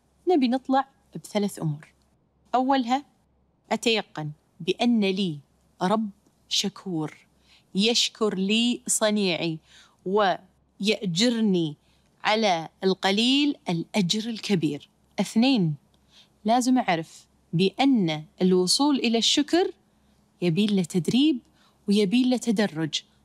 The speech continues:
صبر ثم رضا ثم شكر. الأمر الثالث،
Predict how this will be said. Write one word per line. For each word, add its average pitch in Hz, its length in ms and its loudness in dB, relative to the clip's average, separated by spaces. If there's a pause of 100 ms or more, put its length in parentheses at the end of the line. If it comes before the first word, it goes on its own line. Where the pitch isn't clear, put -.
صبر 175 640 0 (340)
ثم 165 380 2
رضا 233 520 2 (280)
ثم 226 300 2
شكر. - 440 -6 (800)
الأمر 277 320 2
الثالث، 170 520 -2